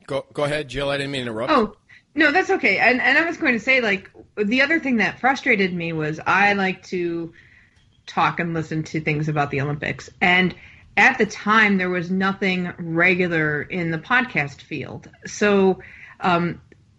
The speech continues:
Speaker 2: there would be podcasts that would pop up for, like, the two or three weeks around the games,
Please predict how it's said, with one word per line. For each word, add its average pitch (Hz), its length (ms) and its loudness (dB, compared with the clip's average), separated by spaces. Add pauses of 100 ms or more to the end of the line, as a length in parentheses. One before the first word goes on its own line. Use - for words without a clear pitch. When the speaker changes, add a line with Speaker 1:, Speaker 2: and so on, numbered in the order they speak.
(400)
Speaker 2:
there 233 200 6
would 254 200 2
be 247 180 0
podcasts 233 720 0
that 190 260 0
would 180 140 -8
pop 202 340 -2
up 220 440 -2
for, 190 480 0
like, 190 180 -2
the 208 80 -2
two 254 240 -6
or 233 80 4
three 220 240 0
weeks 202 320 0
around 170 640 2 (220)
the 175 120 -2
games, 156 640 -2